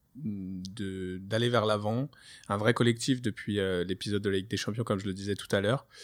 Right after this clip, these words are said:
Ça fait plaisir de voir une équipe qui a envie de jouer, qui met tout, euh, pour, pour aller de l'avant. Euh, Kamavinga, il fait le taf à chaque fois. Il fait des super matchs. J'espère que ce petit, il ira loin. Et surtout qu'on va prendre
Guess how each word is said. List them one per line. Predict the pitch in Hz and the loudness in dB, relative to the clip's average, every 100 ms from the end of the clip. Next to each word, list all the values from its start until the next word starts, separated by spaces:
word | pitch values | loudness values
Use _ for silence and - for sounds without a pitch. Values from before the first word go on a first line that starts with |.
| - - | -18 -14
Ça | - | -8
fait | 107 | -6
plaisir | 98 110 120 110 | -2 2 4 4
de | |
voir | 104 104 | 4 2
une | 101 | 2
équipe | 98 104 | -2 -2
qui | - | -2
a | |
envie | 98 95 | -2 -2
de | |
jouer, | 104 110 147 - _ - | 0 0 0 -6 _ -10
qui | - | -2
met | 92 90 | 0 0
tout, | - 113 117 | 0 2 4
euh, | 104 92 | 4 2
pour, | - 104 98 | -4 -8 -8
pour | - 104 104 | -6 -2 0
aller | 101 | 0
de | 101 | -2
l'avant. | 98 107 135 156 - - - _ | 0 0 0 -2 -12 -18 -18 _
Euh, | 104 98 92 90 90 90 92 | -6 -4 -4 -6 -8 -12 -8
Kamavinga, | 98 95 90 90 98 | -4 -4 -4 -2 -4
il | 90 | -4
fait | 85 | -8
le | 110 | -8
taf | - 92 - - _ | -8 -8 -10 -20 _
à | - | -10
chaque | - 92 | -8 -8
fois. | - 95 95 - _ 104 | -6 -4 -4 -8 _ -14
Il | 104 | -12
fait | - 101 98 | -6 -6 -6
des | 95 | -10
super | - - 120 110 110 104 | -10 -8 -8 -4 -2 -2
matchs. | 101 107 - - | -4 -4 -6 -6
J'espère | 107 98 - 104 - | -8 -4 -4 -4 -6
que | 98 | -14
ce | |
petit, | - 104 - 104 | -6 -6 -4 -4
il | |
ira | 95 95 95 | -4 -4 -4
loin. | 104 113 117 - | -4 -6 -10 -12
Et | |
surtout | - - - 113 | -10 -10 -6 -6
qu'on | - | -4
va | 98 | -6
prendre | - 113 107 | -4 -6 -6